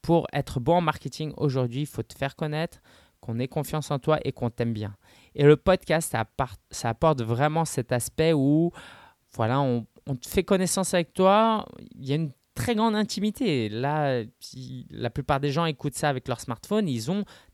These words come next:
ta voix dans leurs oreilles avec leurs, euh, écouteurs, d'accord ? Donc, ça crée vraiment une intimité. Et donc, pour toi, en tant que podcasteur,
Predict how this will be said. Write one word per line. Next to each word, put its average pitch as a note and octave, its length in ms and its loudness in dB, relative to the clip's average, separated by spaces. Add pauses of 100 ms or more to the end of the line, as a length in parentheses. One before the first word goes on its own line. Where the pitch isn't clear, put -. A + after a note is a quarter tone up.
ta B2+ 180 2
voix D#3+ 220 4
dans D3 160 2
leurs C#3+ 280 4
oreilles F3+ 320 2
avec A#2 400 -4 (460)
leurs, C3+ 420 2
euh, A#2+ 380 2 (100)
écouteurs, C#3+ 500 -4 (140)
d'accord ? B2 240 -10 (300)
Donc, D3+ 100 -4
ça D#3+ 180 0
crée F#3+ 380 -4
vraiment C#3 480 -2
une C#3 160 -4
intimité. - 540 -10 (320)
Et E3 100 2
donc, A#3+ 300 4 (220)
pour A#3 200 2 (160)
toi, A3+ 380 4 (180)
en D#3+ 160 -2
tant G#3 260 2
que C#3 480 2 (640)
podcasteur, G#3+ 640 0